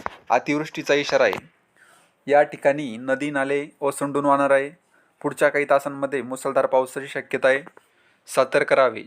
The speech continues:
छत्रपती संभाजीनगरच्या परिसरात देखील पावसाची शक्यता आहे. त्यानंतर पैठणच्या परिसरात मुसळधार पावसाची शक्यता आहे. छत्रपती संभाजीनगर,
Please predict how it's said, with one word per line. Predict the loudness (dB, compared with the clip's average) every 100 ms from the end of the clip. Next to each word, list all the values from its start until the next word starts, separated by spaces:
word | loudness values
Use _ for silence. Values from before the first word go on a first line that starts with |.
| -6
छत्रपती | -2 0 -2 -4
संभाजीनगरच्या | -6 -2 0 0 0 0 -2
परिसरात | -6 -6 -4 -4
देखील | -4 -4
पावसाची | 2 2 0 -6 -8
शक्यता | -12 -8 -2 0
आहे. | 0 -2 _ _ -20 -20 _
त्यानंतर | 0 0 0
पैठणच्या | 2 2 0 -2
परिसरात | -4 -4 0 -2 -2
मुसळधार | -8 -2 0 2
पावसाची | 0 0 -8 -12
शक्यता | -8 -2 -2
आहे. | -2
छत्रपती | -6 -6 -6 -4
संभाजीनगर, | -6 0 0 0 2 2